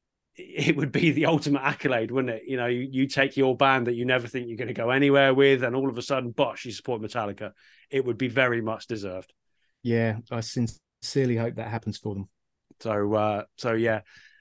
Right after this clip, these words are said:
Speaker 1: So it's out on August eleventh. Um, we'll all be at Bloodstock, uh, on the day it drops. They are playing Saturday at Bloodstock, uh, around about midday, one o'clock-ish, something like that. So,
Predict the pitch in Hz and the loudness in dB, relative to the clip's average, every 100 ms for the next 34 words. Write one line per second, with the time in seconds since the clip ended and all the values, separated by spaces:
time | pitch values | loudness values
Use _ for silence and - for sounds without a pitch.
0 | _ _ _ - 156 156 156 190 185 180 | _ _ _ 4 4 6 6 6 8 10
1 | 170 151 151 147 160 156 156 - 147 139 | 10 10 8 8 8 8 2 2 6 8
2 | 139 135 139 143 160 151 147 135 139 135 | 6 4 0 4 8 8 8 4 4 2
3 | - 139 127 - - _ 135 127 123 123 | 4 2 2 -4 -20 _ 2 4 6 4
4 | 120 120 127 120 104 131 127 - - 135 | 0 2 2 2 2 2 2 -2 -2 4
5 | 127 120 - 139 139 131 117 147 139 127 | 4 4 4 6 6 4 2 2 4 6
6 | 127 123 113 123 120 - 131 120 - - | 6 6 6 4 4 4 4 4 -8 -20
7 | _ 123 117 120 113 110 107 123 120 117 | _ -4 -2 0 -2 -6 -4 -2 0 -2
8 | 113 117 120 117 107 113 117 117 113 117 | -2 -4 -4 -4 -4 0 0 0 -2 -4
9 | 113 127 113 120 110 127 107 120 117 117 | -4 -2 -2 -4 -6 -8 -6 -4 -4 0
10 | 113 104 - 117 113 | -2 -2 -4 -2 -2